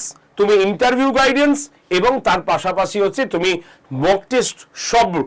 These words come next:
কিছু, everything তুমি কিন্তু এখানে পেয়ে যাবে। ক্লিয়ার? তো এবার ভর্তির প্রসেসটা একটু বলি। ভর্তির প্রসেস যাওয়ার আগে তোমার যদি কোনো রকম ইনফরমেশন লাগে অথবা তুমি ব্যাচ সংক্রান্ত কোনো যদি ডিটেলস লাগে, তাহলে অবশ্যই আমাকে কল করতে পারো।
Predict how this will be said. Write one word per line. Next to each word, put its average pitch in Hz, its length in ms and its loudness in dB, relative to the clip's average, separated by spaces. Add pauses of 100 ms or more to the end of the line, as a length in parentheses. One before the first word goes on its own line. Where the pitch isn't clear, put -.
(120)
কিছু, - 200 -4 (200)
everything 226 480 0 (260)
তুমি 170 220 -4
কিন্তু 196 160 0 (100)
এখানে 156 300 -2
পেয়ে 127 220 -4
যাবে। 82 160 -12 (500)
ক্লিয়ার? 247 300 2 (300)
তো 208 60 4 (200)
এবার 269 220 4 (200)
ভর্তির 214 380 0
প্রসেসটা 208 480 0
একটু - 200 -4
বলি। 233 160 0 (400)
ভর্তির 226 440 0
প্রসেস 262 260 0 (100)
যাওয়ার 240 320 4
আগে 160 160 0 (220)
তোমার 214 280 2
যদি 226 140 -2 (100)
কোনো 196 240 2
রকম 233 220 2 (180)
ইনফরমেশন 220 560 0 (120)
লাগে 147 260 0 (460)
অথবা 254 220 2 (100)
তুমি 262 140 0 (140)
ব্যাচ 202 180 0 (140)
সংক্রান্ত 247 380 0 (120)
কোনো 233 200 0
যদি 226 140 -2 (100)
ডিটেলস 185 320 -2 (100)
লাগে, 131 200 -2 (260)
তাহলে 190 200 2 (140)
অবশ্যই 196 380 0 (140)
আমাকে 175 240 -2 (120)
কল 160 140 2 (100)
করতে 233 300 0
পারো। 220 140 0